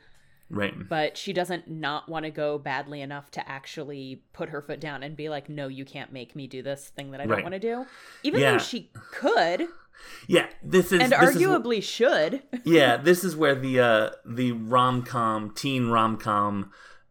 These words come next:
Speaker 1: um, smoke gets pumped into the building. Like,
Speaker 2: Yeah.
Speaker 1: this is where, I mean, frankly,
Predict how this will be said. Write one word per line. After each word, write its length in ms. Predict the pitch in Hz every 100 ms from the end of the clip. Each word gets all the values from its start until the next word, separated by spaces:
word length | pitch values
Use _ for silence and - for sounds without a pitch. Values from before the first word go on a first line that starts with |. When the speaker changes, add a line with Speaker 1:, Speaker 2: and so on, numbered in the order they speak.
| _ 104
Speaker 1:
um, 420 | 107 101 92 - _
smoke 560 | - - 131 117 110 -
gets 260 | 113 110 -
pumped 300 | 113 101 107
into 220 | 104 95
the 80 | 98
building. 540 | 104 101 95 95 98 -
Like, 380 | 196 - - 170
Speaker 2:
Yeah. 360 | 110 92 - 180 _ - -
Speaker 1:
this 220 | - 127 139
is 100 | 131
where, 400 | 143 127 110 - -
I 60 | 156
mean, 240 | 156 - _ -
frankly, 680 | - 147 165 185 147 -